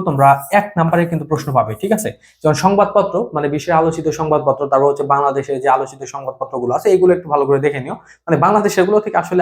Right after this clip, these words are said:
আসবে না, সংবাদ সংস্থা থেকে আসতে পারে, টিভি চ্যানেলগুলো থেকে আসবে না। যেমন রয়টার্স, তারপর হচ্ছে আল জাজিরা, এইগুলো থেকে আসতে পারে, সিএনএন, এগুলো থেকে প্রশ্ন হতে পারে। তো সংবাদপত্র নিয়ে রিসেন্ট কোনো ঘটনা থাকলে সেটা একটু দেখে নিও, যদি খুবই হাইলাইটেড ঘস-, ঘটনা থাকে তবে সেটা দেখবা, এর বাইরে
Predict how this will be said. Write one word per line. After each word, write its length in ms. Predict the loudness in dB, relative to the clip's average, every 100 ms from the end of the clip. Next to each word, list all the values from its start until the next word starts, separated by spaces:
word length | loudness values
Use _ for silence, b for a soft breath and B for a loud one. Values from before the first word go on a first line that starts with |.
| 2
আসবে 180 | 2 -4
না, 80 | -6 -4
সংবাদ 200 | -2 -2 -4
সংস্থা 280 | -6 -2 -2
থেকে 120 | 0 -2
আসতে 140 | -2 -4
পারে, 120 | -4 -2
টিভি 180 | 0 0
চ্যানেলগুলো 380 | 0 0 2 2
থেকে 120 | 2 -2
আসবে 140 | -2 -12
না। 40 | -20 _ b b b b 0
যেমন 120 | 4 4
রয়টার্স, 400 | 4 2 0 0
তারপর 180 | -4 -2 -4
হচ্ছে 160 | -4 -4
আল 80 | -2 -2
জাজিরা, 320 | 0 2 2 0 0 2
এইগুলো 220 | 4 2 2
থেকে 120 | -2
আসতে 140 | -2 -4
পারে, 120 | -4 -4
সিএনএন, 380 | -2 -2 0 -4 0
এগুলো 180 | 0 2 2
থেকে 120 | 0 0
প্রশ্ন 180 | -2 -2
হতে 120 | 0 0
পারে। 120 | -2 -4 b b b 0
তো 60 | 4 4 2
সংবাদপত্র 560 | 0 2 0 0 -2 2 2
নিয়ে 120 | 2 2
রিসেন্ট 240 | 0 -2 -2 0
কোনো 120 | 0 -2
ঘটনা 220 | -4 -4 -4
থাকলে 180 | -4 -4 -4
সেটা 140 | -4 -2
একটু 100 | 0
দেখে 160 | 2 2
নিও, 120 | 0 2
যদি 120 | 4 2 2
খুবই 240 | 2 4 2
হাইলাইটেড 420 | 2 2 0 -2 -6
ঘস-, 260 | -8 -8 -8
ঘটনা 220 | -8 -6 -6
থাকে 140 | -8 -12 -14 _ 2
তবে 140 | 2 4
সেটা 160 | 2 2
দেখবা, 180 | 0 0 2
এর 80 | 2
বাইরে 160 | 2